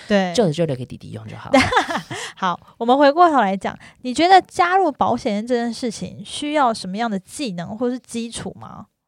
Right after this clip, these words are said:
Speaker 1: 或者是说你在过程中还需要进修什么吗？
Speaker 2: 我不知道大家对保险业的想象是什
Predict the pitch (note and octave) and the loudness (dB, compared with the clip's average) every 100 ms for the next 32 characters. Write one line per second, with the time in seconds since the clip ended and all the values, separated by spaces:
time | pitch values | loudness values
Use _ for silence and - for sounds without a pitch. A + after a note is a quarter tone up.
0 | _ _ _ _ _ _ _ _ _ _ | _ _ _ _ _ _ _ _ _ _
1 | _ _ _ _ _ D#4+ C4 C4+ D4+ D4 | _ _ _ _ _ -4 -2 -2 -4 -4
2 | - G3+ A#3 C#4 D4+ A3+ F#3+ F3+ G3+ G3 | -10 -6 -4 0 0 0 -4 -6 -6 -8
3 | A3+ _ - G#3 - C4+ C4+ - G3+ F3 | -10 _ -8 -6 0 0 0 -6 -8 -6
4 | F#3+ G#3 - E3+ - - - A3+ _ _ | -8 -8 -12 -14 -16 -16 -18 -20 _ _
5 | _ _ _ _ _ _ _ _ - B3 | _ _ _ _ _ _ _ _ -2 0
6 | F4 D#4+ C4+ B3+ B3 A3+ D#3 C#3 C#3+ B2 | 0 -2 -4 -4 -2 -2 -2 -6 -6 -6
7 | C#3 C#3 C3 - A#2 C3 B2+ B2 - | -6 -6 -8 -12 -10 -8 -6 -6 -8